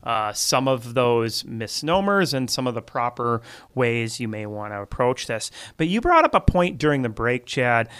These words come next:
which was, you know, I, that you would rather be a buyer today, even with the, the interest rates being higher. And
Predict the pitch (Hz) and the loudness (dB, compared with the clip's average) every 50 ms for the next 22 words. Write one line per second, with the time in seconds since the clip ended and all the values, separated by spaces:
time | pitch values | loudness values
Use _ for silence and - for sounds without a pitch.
0 | - - - - 135 139 135 - - - 135 135 135 131 131 131 131 131 123 - | -20 -14 -2 2 2 2 2 0 -4 -2 0 2 4 6 6 6 6 4 2 0
1 | - - - - - _ _ _ _ - 143 139 127 - - _ _ _ _ - | -4 -6 -8 -18 -20 _ _ _ _ -6 -4 -4 -4 -6 -8 _ _ _ _ -2
2 | 143 147 151 147 - _ _ - 151 156 165 160 170 151 139 156 170 185 226 247 | 2 2 2 2 0 _ _ -6 -6 -4 -2 0 -2 0 2 4 4 4 6 6
3 | 254 220 202 170 139 120 107 - 147 123 127 127 143 143 147 156 151 151 143 - | 4 4 6 4 4 4 2 0 0 0 2 2 0 -2 -2 -2 -4 -4 -4 -6
4 | - - - 131 120 110 101 139 143 151 151 139 120 107 104 101 98 101 113 - | -10 -6 -4 -4 -6 -4 0 4 6 6 8 6 6 2 -2 -6 -10 -12 -16 -20
5 | _ _ _ _ _ _ _ - 165 165 180 190 175 160 208 202 202 202 190 - | _ _ _ _ _ _ _ -6 -2 0 0 0 2 4 4 4 4 2 0 0
6 | - 135 127 131 135 131 131 127 127 123 - - - - - _ - - _ _ | -2 -2 2 4 4 6 6 4 2 0 -4 -8 -12 -14 -18 _ -20 -20 _ _
7 | _ _ - 139 127 - - 117 123 - - 151 151 - - - 123 - - - | _ _ -4 -2 -2 -2 -4 -6 -10 -8 -6 -6 -6 -6 -6 -10 -10 -10 -6 -4
8 | 127 113 113 104 - - - _ - - 113 104 104 98 95 - - 113 110 110 | -4 -4 -4 -4 -6 -12 -14 _ -8 -6 -6 -6 -8 -10 -14 -10 -6 -6 -6 -6
9 | 107 104 107 107 - - 135 131 131 127 | -6 -8 -10 -8 -4 -2 -2 -2 -2 -6